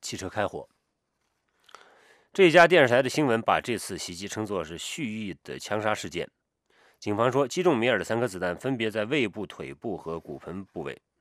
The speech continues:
巴基斯坦对记者来说是世界上最为危险的国家之一，而且这也不是米尔第一次遭到袭击。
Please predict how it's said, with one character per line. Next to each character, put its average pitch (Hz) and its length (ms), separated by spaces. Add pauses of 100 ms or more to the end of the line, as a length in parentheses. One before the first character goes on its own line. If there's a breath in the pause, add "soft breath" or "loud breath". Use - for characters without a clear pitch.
(1200 soft breath)
巴 170 120
基 180 120
斯 170 100
坦 120 140
对 135 100
记 170 140
者 87 100
来 71 160
说 95 160
是 85 80
世 90 160
界 101 80
上 82 100
最 90 220
为 85 80
危 101 160
险 - 160
的 - 80
国 - 140
家 65 160
之 - 160
一， 131 200 (600 soft breath)
而 113 80
且 131 100
这 143 100
也 135 80
不 110 140
是 139 80
米 120 160
尔 85 160
第 95 140
一 110 80
次 - 120
遭 78 160
到 71 120
袭 - 200
击。 73 240